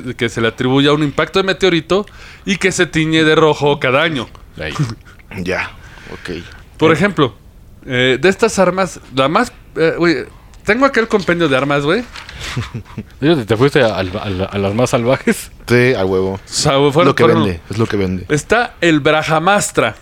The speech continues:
Speaker 1: Incrustado con la fuerza mística de Brahma, esta arma
Speaker 2: Brahma.
Speaker 1: Brahma.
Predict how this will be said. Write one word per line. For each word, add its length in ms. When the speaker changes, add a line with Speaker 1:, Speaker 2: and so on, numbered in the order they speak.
Speaker 1:
Incrustado 720
con 200
la 100
fuerza 320
mística 500
de 140
Brahma, 480
esta 480
arma 240
Speaker 2:
Brahma. 420
Speaker 1:
Brahma. 380